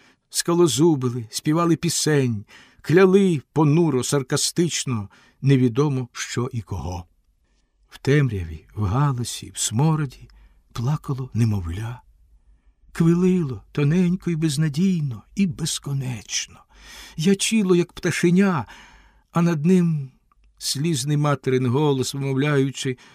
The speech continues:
припадаючи до маляти: «Ну чого ж ти, моя ясочко? Ну годі,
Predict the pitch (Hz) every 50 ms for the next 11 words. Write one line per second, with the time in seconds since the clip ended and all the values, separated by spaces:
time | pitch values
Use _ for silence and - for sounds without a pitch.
0 | _ - - 156 143 - 156 151 139 151 156 151 147 143 135 135 131 - - 143
1 | 131 127 123 120 127 127 131 131 131 127 131 139 135 127 - - - 123 113 123
2 | 156 165 165 165 151 - - - 175 160 139 135 131 139 151 143 135 127 - -
3 | - - 120 117 120 135 139 135 131 131 123 120 123 131 135 131 123 120 - -
4 | 107 - - - _ _ _ _ - - - - - - 190 185 160 160 160 175
5 | 170 160 147 139 131 _ - - _